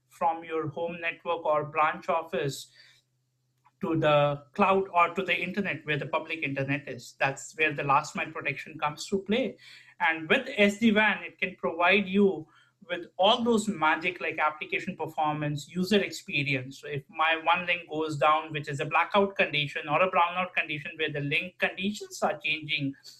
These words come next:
um, twenty-four by seven, and S D wan is monitoring those, uh, link conditions at any given time, then it can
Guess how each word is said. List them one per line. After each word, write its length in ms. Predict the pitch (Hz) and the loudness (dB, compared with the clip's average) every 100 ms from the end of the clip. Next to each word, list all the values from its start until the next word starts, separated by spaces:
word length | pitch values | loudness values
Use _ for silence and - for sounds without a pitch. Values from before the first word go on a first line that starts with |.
| _ _ - 160 | _ _ -2 0
um, 140 | 151 - - | -2 -8 -2
twenty-four 440 | 185 180 185 175 | 0 0 0 2
by 160 | 151 147 | 2 0
seven, 600 | - 254 277 175 143 139 _ _ _ _ | 0 2 2 2 -2 -4 _ _ _ _
and 360 | 160 151 151 147 190 190 | 0 0 0 -10 -10 2
S 220 | 190 190 | 2 4
D 120 | 208 | 2
wan 220 | 196 185 170 | 6 4 2
is 140 | 160 - - | -10 -12 -2
monitoring 540 | 156 185 202 214 196 | 0 2 2 2 0
those, 360 | 190 160 - 170 151 | -2 -8 -8 -4 2
uh, 180 | 147 147 - _ _ _ - 180 180 | 4 2 -6 _ _ _ -20 -12 2
link 200 | 196 208 | 2 4
conditions 840 | 165 160 160 - 170 139 - - 160 | 2 2 -4 -2 0 0 -6 -6 -2
at 140 | 156 170 | -2 -4
any 160 | 170 170 | -10 -8
given 240 | 170 180 190 | -6 -4 0
time, 360 | 190 175 156 151 | 0 0 -4 -2
then 180 | 147 | 0
it 160 | 147 143 | 0 -2
can 260 | 165 156 | -2 -2